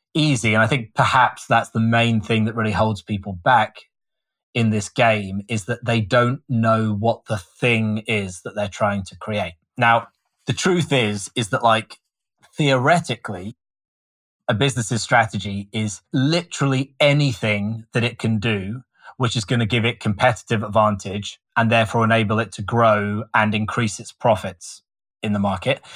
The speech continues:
And so clearly, in principle, there's an unlimited variety of things that that could be. And that's what makes it so hard. That doesn't really help you. You know, it's almost a little bit like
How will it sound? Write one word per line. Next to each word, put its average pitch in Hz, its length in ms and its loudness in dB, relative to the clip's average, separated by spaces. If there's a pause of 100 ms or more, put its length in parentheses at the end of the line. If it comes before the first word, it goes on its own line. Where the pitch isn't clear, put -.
(380)
And 123 380 2 (420)
so 135 260 0 (200)
clearly, 139 440 2
in 117 100 2
principle, 104 800 -4 (920)
there's 127 180 0
an 123 100 2
unlimited 127 680 2
variety 113 580 2
of 98 80 -4
things 107 360 -2
that 98 140 -12
that 107 220 0
could 92 240 -10
be. 85 280 -8 (460)
And 127 100 2
that's 143 180 4
what 139 140 -2
makes 131 220 0
it - 80 -14
so 113 180 0
hard. 98 380 2 (180)
That - 220 -2
doesn't 147 260 2
really 120 160 0
help 113 300 2
you. 101 80 -8
You 107 120 -2
know, 110 140 0
it's 131 140 -4
almost 143 400 0
a - 20 -2
little 123 220 0
bit 113 200 -2
like 113 360 2